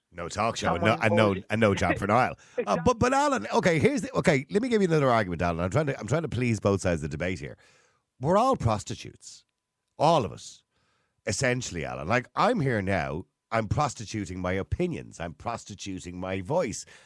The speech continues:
Speaker 1: I may not be using my genitalia, but I'm using my voice. I'm, I'm amplifying and animating my opinions for the purposes of earning money and, you know, and getting listeners.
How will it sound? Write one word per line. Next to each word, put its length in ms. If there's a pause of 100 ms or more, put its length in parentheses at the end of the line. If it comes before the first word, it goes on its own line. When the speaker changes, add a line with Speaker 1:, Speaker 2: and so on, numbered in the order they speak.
(220)
Speaker 1:
I 100
may 200
not 180
be 80
using 380
my 120
genitalia, 880 (500)
but 120
I'm 120
using 340
my 220
voice. 640
I'm, 200 (160)
I'm 180 (160)
amplifying 800
and 100
animating 640
my 120
opinions 640
for 120
the 80
purposes 480
of 80
earning 300
money 340 (440)
and, 360
you 100
know, 140
and 320
getting 320
listeners. 580